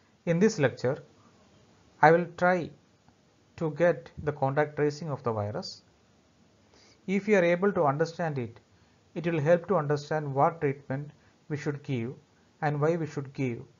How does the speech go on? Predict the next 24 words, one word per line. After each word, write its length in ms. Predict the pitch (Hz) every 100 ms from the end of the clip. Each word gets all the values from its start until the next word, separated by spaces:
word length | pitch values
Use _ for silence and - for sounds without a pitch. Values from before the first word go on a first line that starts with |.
| _ -
in 140 | 147 143
each 220 | 175 175
phases 520 | 139 131 127 156 151
and 140 | 135
stages 460 | - - 123 131 127
of 100 | 110
the 60 | 175
disease. 500 | 123 - - - - _ _ _ _ _ _ _ _ _ _ _ _ _ _ _ _ _ _ _ _ _ _ -
It 100 | 214
is 160 | 208 240
a 100 | 202
heterogeneous 600 | 190 226 220 202 208 175
disease 560 | 135 - 139 107 - _ _ -
that 140 | 147
is 140 | 151 147
difficult 480 | 147 147 180 180 165
to 100 | 147
predict 460 | 139 147 147 - -
what 200 | 131 131
is 120 | 139
coming 340 | 131 123 120 117
next. 380 | 107 - _ _ _ _ _ _ _ _ _ _ _ _ _ _ _ _ _ _
A 120 | 170 160
better 380 | 175 185 185